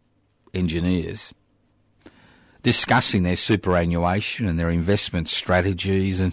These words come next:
whatever. This is what happens when the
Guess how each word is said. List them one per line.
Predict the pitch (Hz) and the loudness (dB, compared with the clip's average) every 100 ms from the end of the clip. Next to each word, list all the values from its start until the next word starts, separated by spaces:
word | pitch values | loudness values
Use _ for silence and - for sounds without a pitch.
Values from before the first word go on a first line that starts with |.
| - | -2
whatever. | 98 104 120 92 - _ _ _ _ _ _ _ _ _ _ _ _ _ _ _ _ _ _ _ | 2 4 4 2 -2 _ _ _ _ _ _ _ _ _ _ _ _ _ _ _ _ _ _ _
This | 131 156 | 0 2
is | 175 | 4
what | 151 - | 2 2
happens | 135 139 95 82 - - - - - _ _ _ _ _ _ _ _ _ _ _ _ _ _ - | 0 0 -2 -4 -12 -14 -14 -16 -20 _ _ _ _ _ _ _ _ _ _ _ _ _ _ -2
when | 110 113 113 117 - _ - - _ _ - | 2 4 4 2 -4 _ -20 -20 _ _ -6
the | 113 113 123 131 131 | -2 2 4 4 2